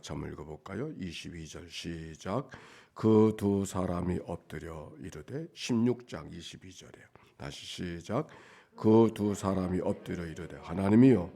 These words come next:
모든 육체의 생명의 하나님이여, 한 사람이 범죄하였거늘 온 회중에게 진노하시나이까?" 오히려 하나님의 자비를 구하고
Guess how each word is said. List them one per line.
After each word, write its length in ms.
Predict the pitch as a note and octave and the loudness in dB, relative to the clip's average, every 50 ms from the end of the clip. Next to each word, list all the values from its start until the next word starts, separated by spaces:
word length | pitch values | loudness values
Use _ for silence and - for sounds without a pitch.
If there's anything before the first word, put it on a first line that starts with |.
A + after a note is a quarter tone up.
| - - - - - - - | -14 -18 -20 -20 -20 -14 -4
모든 440 | - F#2 G2+ A2+ A#2+ B2 B2+ B2 A#2+ A#2+ | 0 4 6 6 8 8 6 6 6 4
육체의 460 | A#2 A#2 - - A2 A2+ A2+ A2+ G#2 | 2 0 -2 -2 0 2 2 0 0
생명의 480 | - - A2 A2 G2+ G2+ G2 G2+ G2 | -4 -4 -4 -2 0 0 0 0 0
하나님이여, 640 | E2+ E2 E2+ F2+ F2+ F2 F2+ F#2 A2 C3 B2+ G2 F2 - - - - - - - _ | -2 -2 -2 -2 -2 -2 0 2 2 2 2 2 0 -4 -12 -20 -20 -20 -20 -20 _
한 220 | - - F#2 F#2 F2 | -2 0 2 2 2
사람이 460 | F#2 F#2 F2 F2+ F2 F2 F2 F2 E2+ | 0 -2 -2 -2 -2 -2 -4 -4 -4
범죄하였거늘 1000 | - E2+ F2 E2+ E2+ E2 F2 F2 F2 F2 F2+ F2+ - - G#2 G#2 G#2 A#2+ B2+ B2+ - - - - - - - | -4 -4 -2 -2 -2 -4 -4 -6 -6 -6 -6 -8 -8 -8 -6 -4 -2 -2 -4 -4 -8 -12 -20 -20 -20 -20 -14
온 360 | - - D2 D2 D2 D#2 D#2+ E2 | -10 -8 -8 -6 -6 -6 -4 -4
회중에게 720 | G2+ C#3 - B2+ B2 B2 A#2 G#2+ G#2 B2 B2 A#2+ C3 C3 - - - - - - - | -2 -2 0 0 2 2 2 2 2 2 2 2 0 -2 -6 -14 -20 -20 -20 -20 -14
진노하시나이까?" 1400 | - - A2 G2 A#2 C#3+ C#3 B2+ C3 A2+ - B2 A#2+ G2+ F2+ F#2+ A2 A2+ - - G2 F2 - - - - - _ | -10 -8 -6 -4 -2 -2 -4 -4 -6 -8 -8 -8 -8 -6 -6 -6 -6 -8 -10 -12 -14 -16 -16 -18 -18 -20 -16 _
오히려 320 | - A2+ C3+ C#3 D3 D3+ | -2 0 0 0 0 -2
하나님의 520 | C3+ C3 B2+ B2+ B2+ A#2+ C3 B2+ B2+ B2+ A#2+ | -4 -6 -6 -6 -6 -6 -4 -6 -6 -6 -6
자비를 460 | - G#2 F#2 F#2+ G#2+ G2+ G#2+ G#2+ G#2+ | -8 -10 -8 -8 -8 -8 -8 -8 -8
구하고 640 | - - G2 F#2 F#2 F#2 F#2+ G2+ G2+ G2 G2+ G2+ | -8 -10 -10 -10 -10 -10 -10 -8 -8 -8 -8 -10